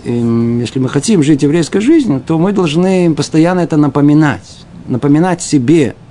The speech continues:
в первую очередь, не кому-то другому, напоминать себе о тех благах, которые Творец сделал, выражать это, э, выражать это языком. Например, человек едет куда-то.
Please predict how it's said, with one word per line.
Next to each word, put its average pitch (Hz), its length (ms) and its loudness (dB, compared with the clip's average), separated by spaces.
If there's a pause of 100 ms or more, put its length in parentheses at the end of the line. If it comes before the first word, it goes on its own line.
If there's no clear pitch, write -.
(260)
в - 60 -20
первую 135 340 2
очередь, 107 300 -4
не 131 80 -2
кому-то 143 340 0
другому, 143 420 2
напоминать 135 520 0
себе 147 480 0
о 123 60 0
тех 139 220 -2
благах, 147 380 -2
которые 139 320 -2
Творец 135 280 0
сделал, 185 260 0
выражать 143 480 -2
это, 156 400 -2 (600)
э, 120 320 -2
выражать 135 600 0
это 135 600 0
языком. 127 460 -6 (1500)
Например, 143 300 2
человек 151 440 2
едет 151 320 2
куда-то. 113 440 -4